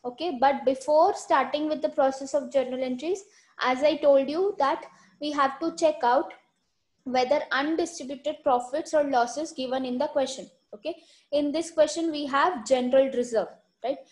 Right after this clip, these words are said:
Before the admission of the partner, this has to be distributed among the existing partners, okay? In this question, journal, journal reserve is given, but other than journal reserve, they can also give, uh,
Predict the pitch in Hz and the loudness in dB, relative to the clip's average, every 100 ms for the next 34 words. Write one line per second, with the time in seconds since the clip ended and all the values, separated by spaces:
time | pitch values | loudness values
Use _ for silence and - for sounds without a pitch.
0 | _ - 247 285 - 320 381 370 349 277 | _ -8 -4 -4 -2 0 2 4 4 4
1 | 277 311 320 302 285 285 277 269 254 254 | 0 -2 -4 -6 -2 -4 0 -2 -2 -2
2 | 240 339 - _ 247 302 330 311 254 - | -4 -4 -10 _ 0 0 2 0 -2 -4
3 | 269 320 262 277 - - 302 330 320 330 | -6 -6 -4 -6 -6 -6 -4 -2 -2 -2
4 | 330 285 269 262 262 339 392 277 262 - | 0 2 0 0 2 4 4 2 -2 -2
5 | 277 - 285 269 233 214 202 180 - - | -4 -2 -4 0 -2 -2 -6 -10 -12 -16
6 | 160 226 - 370 - - - 240 302 302 | -14 -12 -8 -8 -8 -18 -8 -2 0 2
7 | 339 381 - 330 - 381 381 285 277 285 | 2 0 2 2 2 0 2 2 2 2
8 | 311 311 - 220 - 277 269 320 311 294 | 2 0 -2 -4 4 4 6 4 2 0
9 | 269 247 247 247 226 220 311 - - - | 0 0 0 -4 -6 -2 -2 -6 -18 -12
10 | 247 311 349 - - - 262 262 302 320 | 2 2 2 -4 -14 -2 0 4 4 4
11 | 349 349 320 311 330 320 285 359 415 - | 2 4 2 2 0 -2 -2 0 0 -2
12 | 285 302 302 269 269 302 285 294 311 294 | 0 0 0 0 0 -2 -2 -2 -4 -6
13 | _ _ _ - 240 240 | _ _ _ -6 0 0